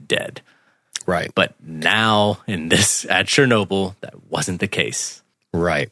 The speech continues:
Speaker 2: And it's funny that Dyatlov starts speaking out here, talking about lies. Legasov's already given it away. He said before there was no way to avoid what was coming.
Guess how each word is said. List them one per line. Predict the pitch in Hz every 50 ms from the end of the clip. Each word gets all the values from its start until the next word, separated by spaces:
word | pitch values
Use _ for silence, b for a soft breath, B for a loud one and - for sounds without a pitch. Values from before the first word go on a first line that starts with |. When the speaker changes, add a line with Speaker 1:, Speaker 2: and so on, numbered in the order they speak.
| _ B B B B B B B B -
Speaker 2:
And | 156 160
it's | 170 160
funny | - - 196 220 233
that | 196 131 104 101 -
Dyatlov | - 110 113 123 120 123 123 110
starts | - 117 107 98
speaking | - - - 104 - - 98 98
out | 101 110 104
here, | 101 95 87
talking | - - 92 87 - 92
about | 85 80 78 76 78
lies. | 107 131 139 139 135 135 135 117 85
Legasov's | 101 98 92 92 92 - - 90 -
already | 90 85 82 80
given | 82 80 80 78
it | 78
away. | 95 131 156 151 147 143 139 139 135 123
He | 107 113
said | 104 - 95 -
before | 78 76 - - 135 131 131 131 127
there | 110 98 82
was | 78 85 -
no | 104 101 95
way | 95 90
to | 78 82
avoid | 85 85 85 95 95 92 85
what | 71
was | 55 - -
coming. | - - 151 151 147 147 143 143 139 139 135 127